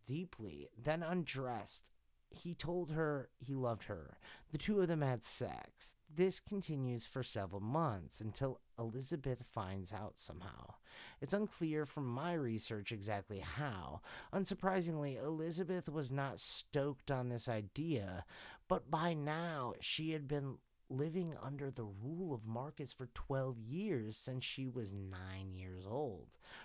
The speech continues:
Marcus knew exactly how to manipulate Elizabeth, and she rarely showed him any defiance. However, in this instance, she told him she could never expect being, accept being second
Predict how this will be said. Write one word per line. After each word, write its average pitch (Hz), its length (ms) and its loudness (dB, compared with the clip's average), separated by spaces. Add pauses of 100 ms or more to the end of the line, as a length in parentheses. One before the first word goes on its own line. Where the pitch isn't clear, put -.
(100)
Marcus 160 480 2
knew 143 120 2
exactly 104 800 -2
how 113 220 -4
to 107 120 -2
manipulate 95 640 -4
Elizabeth, 92 640 -6 (160)
and 135 180 -2
she 156 200 0 (180)
rarely 113 520 2
showed 104 380 -2
him 95 220 -4 (120)
any 113 320 -2
defiance. 95 920 -8 (360)
However, 151 460 2 (320)
in 170 200 6
this 190 200 2
instance, 160 800 0 (200)
she - 220 -2
told 202 440 0
him 185 180 2
she 175 240 -2
could 143 280 0
never 135 600 2
expect - 840 -4 (180)
being, 123 400 0 (200)
accept 156 460 0 (160)
being 127 360 2 (160)
second 123 400 -2